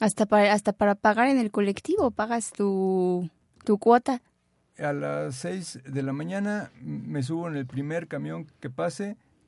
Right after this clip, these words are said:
Speaker 2: con seis pesos y espero que haya por lo menos un asiento. Entonces,
Speaker 1: Las probabilidades
Speaker 2: todas
Speaker 1: que
Speaker 2: las
Speaker 1: te, que vayas
Speaker 2: palabras,
Speaker 1: sentado o vayas
Speaker 2: ajá,
Speaker 1: parado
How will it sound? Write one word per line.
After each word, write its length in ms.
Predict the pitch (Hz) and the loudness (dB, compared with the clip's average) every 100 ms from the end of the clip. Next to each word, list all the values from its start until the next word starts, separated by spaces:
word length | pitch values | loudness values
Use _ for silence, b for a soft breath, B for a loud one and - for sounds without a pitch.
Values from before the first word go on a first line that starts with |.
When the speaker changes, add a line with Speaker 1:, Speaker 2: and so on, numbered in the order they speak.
| - | -10
Speaker 2:
con 200 | 139 131 | -4 -4
seis 260 | 175 170 | -4 -10
pesos 580 | - 180 165 202 208 - _ - | -8 -8 -6 -6 -8 -10 _ -10
y 80 | |
espero 300 | 131 165 165 | -8 -6 -6
que 80 | 139 | -6
haya 160 | 165 160 | -6 -6
por 120 | 135 | -6
lo 80 | 143 | -8
menos 300 | 160 165 131 | -6 -8 -8
un 140 | 165 | -8
asiento. 580 | 147 127 180 190 - 247 _ b b b b b b | -8 -8 -10 -8 -6 -6 _ b b b b b b
Entonces, 400 | - 180 165 160 | -10 -8 -6 -2
Speaker 1:
Las 180 | 208 226 | 4 4
probabilidades 760 | 226 220 220 226 226 240 254 269 | 10 10 10 8 8 8 8 6
Speaker 2:
todas 200 | 233 262 | 8 8
Speaker 1:
que 80 | 233 | 8
Speaker 2:
las 100 | 220 | 6
Speaker 1:
te, 100 | 233 | 6
que 120 | 233 | 8
vayas 160 | 240 247 240 | 10 8 6
Speaker 2:
palabras, 20 | 226 | 6
Speaker 1:
sentado 640 | 208 208 233 262 277 226 | 4 6 6 6 6 6
o 20 | |
vayas 320 | 220 - - | 4 4 2
Speaker 2:
ajá, 80 | 247 | 4
Speaker 1:
parado 400 | 214 220 254 302 | 2 4 4 2